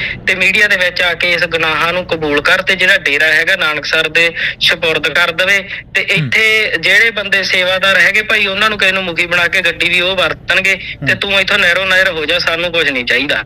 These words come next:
Speaker 2: ਹਾਂ, ਨਹੀਂ, ਤੁਸੀਂ ਗੱਡੀ ਦੀ ਡਿਮਾਂਡ ਨਹੀਂ
Speaker 1: ਦੂਜੀ
Speaker 2: ਕੀਤੀ ਵੀ
Speaker 1: ਗੱਲ।
Speaker 2: ਫੋਰਚੂਨਰ ਗੱਡੀ ਸਾਨੂੰ ਚਾਹੀਦੀ ਹੈ?
Speaker 1: ਡਿਮਾਂਡ ਤੇ ਆਪਾਂ ਆਉਂਦੇ ਆ ਬਾਈ ਜੀ।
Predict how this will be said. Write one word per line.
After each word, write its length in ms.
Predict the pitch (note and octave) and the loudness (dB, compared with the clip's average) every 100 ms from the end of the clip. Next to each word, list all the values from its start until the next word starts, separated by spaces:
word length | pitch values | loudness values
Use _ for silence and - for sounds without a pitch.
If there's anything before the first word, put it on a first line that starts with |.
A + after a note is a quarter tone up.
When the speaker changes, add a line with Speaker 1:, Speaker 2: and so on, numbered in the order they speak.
| - - - - - | -10 -16 -18 -8 0
Speaker 2:
ਹਾਂ, 200 | E3 A2+ - - - - | 2 0 -4 -20 -6 0
ਨਹੀਂ, 120 | A3+ | 0
ਤੁਸੀਂ 220 | A#3+ A#3 G#3+ | 0 0 2
ਗੱਡੀ 240 | E3 G#3 | 2 2
ਦੀ 100 | A#3 | 2
ਡਿਮਾਂਡ 300 | G#3+ E3 E3+ | 2 2 0
ਨਹੀਂ 120 | B3+ | -4
Speaker 1:
ਦੂਜੀ 180 | B3 C#4 | -2 0
Speaker 2:
ਕੀਤੀ 180 | C#4 C#4+ | 2 2
ਵੀ 80 | C#4 | 0
Speaker 1:
ਗੱਲ। 80 | - - - | -4 -16 -6
Speaker 2:
ਫੋਰਚੂਨਰ 460 | - G#3 F3+ B3 B3+ | 2 2 2 2 2
ਗੱਡੀ 220 | G3+ A3+ | 2 2
ਸਾਨੂੰ 260 | F#3+ G3 G3+ | 2 0 2
ਚਾਹੀਦੀ 420 | G#3 G3 F#3+ G#3 | 2 2 0 2
ਹੈ? 200 | G3 E3 - - - - - - - - - - - - - - - - - - D#3+ | 0 -2 -12 -20 -20 -20 -20 -20 -20 -20 -14 -8 -6 -6 -12 -14 -12 -8 -8 -2 -2
Speaker 1:
ਡਿਮਾਂਡ 340 | F3+ G3+ G#3 | 2 2 2
ਤੇ 100 | G#3 | 0
ਆਪਾਂ 200 | A3 A3 | 0 0
ਆਉਂਦੇ 280 | G#3+ F3+ F3+ | 0 0 0
ਆ 40 | |
ਬਾਈ 180 | F3 F3+ | 0 -2
ਜੀ। 140 | F#3+ | -2